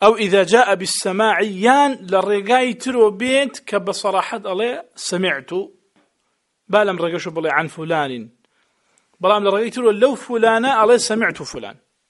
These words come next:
ئەو فلانی کە ئێستا ئەڵێ لە فلانەوە، لە شوێنی ترە ئەڵێ سمعت فلانن، گوێم لە فلان بوو. إذا جاء بالسماع تصريح من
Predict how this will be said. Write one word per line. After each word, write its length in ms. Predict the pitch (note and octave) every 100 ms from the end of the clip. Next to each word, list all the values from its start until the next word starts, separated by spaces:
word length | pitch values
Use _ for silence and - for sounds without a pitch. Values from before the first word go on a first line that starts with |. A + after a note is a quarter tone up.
| _ _ _ _ _ _ _ -
ئەو 100 | G3
فلانی 420 | G3 G3+ G3 A#3 A#3
کە 60 | G3+
ئێستا 200 | - B3+
ئەڵێ 140 | G#3+ F#3+ F3+
لە 60 | F3+
فلانەوە، 400 | F#3+ E3+ C#3+ B2+
لە 40 | D3
شوێنی 160 | - G#3
ترە 120 | A#3 G#3+
ئەڵێ 120 | A3+ A3+
سمعت 320 | A3 A#3+ A3 A3+
فلانن، 540 | F3 E3 C3+ B2 A2+ D#3
گوێم 160 | G3+ A3
لە 60 | F#3
فلان 240 | E3+ C#3+ B2
بوو. 140 | G#2+ - _ _ _ _ _ -
إذا 180 | D#3+ E3+
جاء 280 | D#3 A3+ F3+
بالسماع 540 | E3 - F#3 G#3+ F#3
تصريح 560 | D3+ F3+ - G#3 A3 F#3+
من 220 | F3 F3+